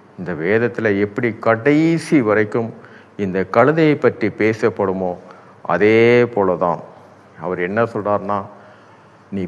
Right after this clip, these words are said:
பெருமையாக பேசினா, உன்னை விட்டு நான் இன்னொன்னு, கழுதை மாத்திரமல்ல, எந்த ஒரு மிருகத்தையும் எடுத்து என்னால பயன்படுத்த முடியும்."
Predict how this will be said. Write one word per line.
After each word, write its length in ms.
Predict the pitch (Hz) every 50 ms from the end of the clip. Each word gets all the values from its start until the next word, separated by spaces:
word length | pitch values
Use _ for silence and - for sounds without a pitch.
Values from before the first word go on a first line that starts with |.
| - -
பெருமையாக 640 | 120 120 131 147 151 151 151 151 147 147 147 143 147
பேசினா, 800 | 143 - 117 104 98 - - 98 98 95 95 95 90 90 92 92 - - - - - - - - - - - _ _ - _ - _ _ - _ - _ _ - _ - - _ _ - -
உன்னை 420 | 87 95 98 101 107 110 113 107
விட்டு 340 | 104 110 107 110 - 139 120
நான் 180 | 113 107 98
இன்னொன்னு, 680 | 92 92 101 110 120 131 139 139 135 120 107 92 82 78 - - - - - - - - - _ _ _ _ - - - -
கழுதை 480 | - 95 92 98 104 107 113 110 107
மாத்திரமல்ல, 960 | 104 101 104 113 123 139 143 - - 143 127 110 104 98 95 92 85 82 82 82
எந்த 680 | 92 110 117 123 139 151 170 175 180 180 185 180 165
ஒரு 260 | 143 135 131 117 117
மிருகத்தையும் 580 | 104 104 107 107 123 117 123 113 - 127 123 117
எடுத்து 300 | 104 101 101 98 - 107
என்னால 300 | 98 90 90 95 95 98
பயன்படுத்த 640 | 92 - 87 87 92 92 90 95 90 90 - -
முடியும்." 380 | 90 85 85 82 85 85 85 82